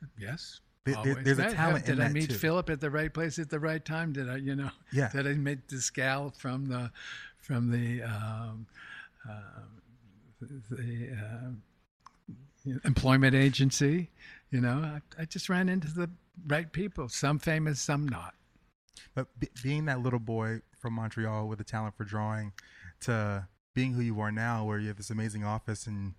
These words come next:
Speaker 2: I could, like, peer down and, uh, look down and look at the New York
Speaker 1: <laughs>
Speaker 2: Times, you know, like, how does that feel?
Speaker 1: It's great. I love my life. I love what I do. I love my partner. I love all my life. I love all m-,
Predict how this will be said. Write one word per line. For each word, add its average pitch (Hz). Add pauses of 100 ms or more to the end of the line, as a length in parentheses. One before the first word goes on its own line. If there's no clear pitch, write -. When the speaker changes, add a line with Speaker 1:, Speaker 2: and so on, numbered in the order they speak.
(400)
Speaker 2:
I 117
could, 113
like, 110 (300)
peer 127
down 123
and, 120
uh, 120 (180)
look 135
down 131
and 117
look 135
at 127
the 123
New 123
York 117
Speaker 1:
<laughs> -
Speaker 2:
Times, 110 (320)
you 123
know, 131
like, 117
how 135
does 135
that 117
feel? 101 (520)
Speaker 1:
It's 170
great. 104 (100)
I 135
love 135
my 139
life. 127
I 127
love 127
what 139
I 139
do. 127
I 127
love 135
my 139
partner. 143
I 135
love 131
all 131
my 131
life. 131
I 135
love 131
all 139
m-, 170